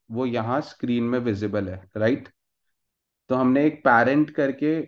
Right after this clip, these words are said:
फाइल बनाई, उसमें थोड़ा बहुत डेटा डाला, but वो दिख क्यों नहीं रहा है स्क्रीन में? That should be visible, right? But no, it is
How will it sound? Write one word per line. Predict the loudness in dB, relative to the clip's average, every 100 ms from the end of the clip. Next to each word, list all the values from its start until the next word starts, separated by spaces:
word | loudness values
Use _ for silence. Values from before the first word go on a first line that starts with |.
| -8 -2
फाइल | 0 0
बनाई, | -2 -4 -2 -2
उसमें | -4 -4 -6
थोड़ा | -2 2
बहुत | 2 2
डेटा | 0 0 0
डाला, | 0 0
but | -2 0
वो | 0
दिख | 2 -2 -2
क्यों | -4 -4
नहीं | -2
रहा | -4
है | -8
स्क्रीन | -8 -6 -4
में? | -4 -6 -10 _ _ _ 0
That | 2 2
should | 2 2 2
be | 2
visible, | 2 0 0 0
right? | 0 -2 -6 _ _ _ _ _ _ _ _ _ _ -6
But | -4 0
no, | 0 0
it |
is | -2